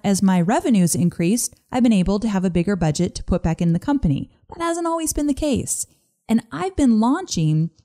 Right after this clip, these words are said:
since about two thousand and eleven on my own. And I've had great launches in the past, and I haven't had every step that I'm gonna outline here for you today, but it would have been really nice if someone handed over the freebie I'm gonna give you today and said,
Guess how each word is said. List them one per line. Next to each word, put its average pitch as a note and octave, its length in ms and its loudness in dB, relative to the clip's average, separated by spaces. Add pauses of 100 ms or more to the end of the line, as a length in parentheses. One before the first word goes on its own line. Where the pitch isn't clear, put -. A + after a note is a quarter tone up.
since A#3+ 300 2
about G#3 440 -2
two C4 220 -2
thousand A3 480 0
and F#3+ 220 4
eleven F3 800 0 (180)
on F#3+ 140 6
my F3 220 6
own. C#3 360 0 (460)
And G3 320 2
I've A3 180 0
had B3 220 0
great C4 320 -2
launches E3 420 -2
in E3+ 120 2
the E3 60 -2
past, D#3+ 560 -2
and F#3+ 120 2
I F3+ 80 2
haven't G3+ 300 -2
had F#3 240 -2 (120)
every G3+ 460 0
step - 380 -2
that F#3 120 2
I'm F3 80 4
gonna E3 180 2
outline E3+ 540 0
here F3 220 -2
for E3+ 140 -4
you D#3+ 180 2
today, F#3+ 540 0 (340)
but F#3+ 100 4
it F3+ 80 0
would F#3+ 140 4
have F3 80 4
been E3+ 220 2
really G3 280 4
nice A#3 380 2
if E3+ 80 -2
someone F3+ 320 2
handed F#3 320 2
over D#3+ 180 0
the E3 80 -2
freebie E3+ 460 2
I'm E3 80 4
gonna D#3+ 120 4
give E3 220 0
you A3+ 160 4
today E3 320 0
and E3 160 2
said, E3 320 0